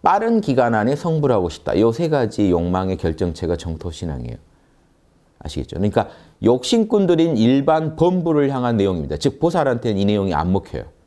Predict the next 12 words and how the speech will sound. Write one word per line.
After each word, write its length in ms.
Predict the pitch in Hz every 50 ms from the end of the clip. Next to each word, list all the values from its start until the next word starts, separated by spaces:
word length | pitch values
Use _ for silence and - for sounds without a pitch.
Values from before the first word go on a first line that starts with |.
| _ _ _ _ _ _ _ _ _ _
원효가 420 | - 95 107 117 139 135 123 113
뒤에 140 | - - 123
밝힙니다. 640 | 107 - 101 85 - - 110 95 85 76 78 67 - - - _ _ _ _
정토신앙은 720 | - - 98 98 98 - 147 131 - - 117 90 90 95 95
철저히 500 | - - 160 156 156 156 147 135 120 -
범부를 440 | - 123 123 131 120 120 107 95 87
위한 260 | 85 82 78 76 76
거지 220 | 73 73 73 80
보살을 420 | 76 - 107 101 117 107 87 78 76
위한 220 | 76 73 69 71
건 120 | 76 85
아니다. 300 | 67 62 62 62 58 -